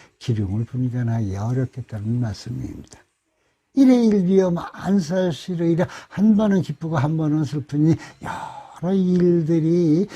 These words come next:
이와 같더라는 뜻입니다. 실의 운도에 만사여이라 때가 오고 운이 다시 풀리겠으니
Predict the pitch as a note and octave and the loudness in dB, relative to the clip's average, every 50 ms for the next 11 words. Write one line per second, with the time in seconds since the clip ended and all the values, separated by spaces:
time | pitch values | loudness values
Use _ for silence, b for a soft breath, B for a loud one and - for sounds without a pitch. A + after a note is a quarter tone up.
0 | B B B C#3+ C#3+ D#3 E3+ F#3 - - C#3+ C3 - D#3+ C#3+ C#3 C#3 B2+ C#3+ D3+ | B B B 0 2 4 4 4 2 0 -2 -2 -2 -2 0 0 2 2 2 0
1 | C#3 - D3 C3 - - C3 A#2+ A2+ G#2+ G2 F#2+ G2 G2+ - - - - - D3 | 0 -2 -4 -8 -6 -6 -8 -6 -6 -6 -6 -10 -12 -12 -14 -14 -12 -10 -8 -4
2 | F#3 F#3 F3 E3 D#3+ E3 E3 D#3+ D3 D#3 D#3 D#3+ E3+ E3 B B B B B - | -2 -2 -2 -2 0 0 0 0 0 0 2 2 2 0 B B B B B -10
3 | - E3+ - C#3 D#3 D#3+ D3 - D#3+ E3+ E3 D#3 D#3 D3+ D3 D3 C3+ D#3 D#3 C#3+ | -8 -6 -2 0 2 2 2 2 2 4 4 4 4 4 2 2 2 0 -4 -4
4 | - E3 D3+ C#3 C#3 D3+ D3+ D3 C#3+ C#3 B2+ C3 C#3+ D3 C#3 B2+ B2 C3 C#3 C#3 | -4 -6 -6 -4 -4 -2 0 0 0 0 0 0 0 0 0 0 0 0 0 2
5 | C#3 C#3+ B2+ - C3+ B2+ - - C3 - - - - C#3 C3 C3 B2 C3+ B2 - | 0 0 0 0 -2 -4 -4 -4 -8 -12 -10 -8 -4 -2 0 2 2 2 0 0
6 | - C#3+ C#3 D#3+ F#3 G#3 F#3+ | -2 -2 0 2 2 2 0